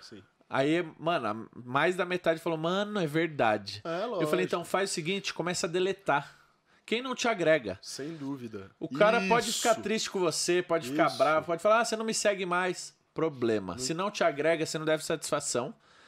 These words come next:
Speaker 2: E você não vai perder seu tempo.
Speaker 1: Sim.
Speaker 2: Sempre que você abrir o seu Instagram, você vai ter alguma coisa boa.
Speaker 1: Sim.
Speaker 2: Então isso eu fiz pro meu.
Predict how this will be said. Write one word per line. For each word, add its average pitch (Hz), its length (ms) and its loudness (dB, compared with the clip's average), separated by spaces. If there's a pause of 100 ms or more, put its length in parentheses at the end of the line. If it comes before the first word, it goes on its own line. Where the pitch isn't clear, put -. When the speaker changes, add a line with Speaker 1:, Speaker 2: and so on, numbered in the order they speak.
(240)
Speaker 2:
E 170 60 -4
você 185 220 0
não 220 140 -2
vai 208 180 6
perder 196 300 0
seu 226 160 0
tempo. 180 420 -4 (140)
Speaker 1:
Sim. - 140 -2
Speaker 2:
Sempre 302 360 -2
que - 120 -8
você 208 320 0
abrir 139 480 0
o 135 60 -6
seu 151 160 -2
Instagram, 143 580 0 (880)
você 143 280 -2
vai 151 200 4
ter 165 140 0
alguma 156 220 0
coisa 156 240 0
boa. 101 400 -2
Speaker 1:
Sim. 87 260 -18 (400)
Speaker 2:
Então 165 300 2
isso 180 180 0
eu 185 60 0
fiz 185 240 0
pro 185 200 -4
meu. 156 240 0